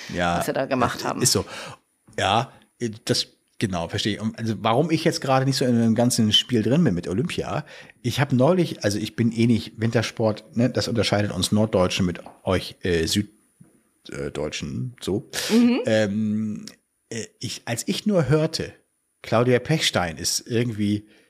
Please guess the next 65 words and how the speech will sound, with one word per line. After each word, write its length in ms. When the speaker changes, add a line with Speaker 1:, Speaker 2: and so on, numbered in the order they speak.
Speaker 1:
da 100
dachte 300
ich, 100
ich 160
bin 160
in 120
der, 420
ich, 220
die 180
Zeit 300
ist 140
irgendwie 440
zurück, 400
äh, 380
also 160
die 80
Speaker 2:
Ja, 60
Speaker 1:
war 100
da 60
Speaker 2:
ja. 60
Speaker 1:
schon 180
vor 160
dreißig 520
Jahren 320
bei 80
Olympia. 600
Speaker 2:
Ja, 300
die 100
Speaker 1:
Äh, 60
Speaker 2:
ist, 80
Speaker 1:
jetzt 100
Speaker 2:
glaub 80
Speaker 1:
mal 80
Speaker 2:
ich, 80
eine 80
Speaker 1:
ernsthaft, 420
vor 140
Speaker 2:
Ja, 60
Speaker 1:
dreißig 300
Speaker 2:
ja. 100
Speaker 1:
Jahren. 240
Speaker 2:
Ja, 220
die 120
ist 180
ja, 120
ich 160
weiß 140
gar 100
nicht, 180
wie 120
alt 260
sie 120
ist, 300
Speaker 1:
Ja, 100
Speaker 2:
aber 160
Speaker 1:
die 60
Speaker 2:
die 60
Speaker 1:
ist 100
doch 60
Speaker 2:
ist 100
ja 240
Speaker 1:
sechzig 200
schon, 240
oder 220
was? 80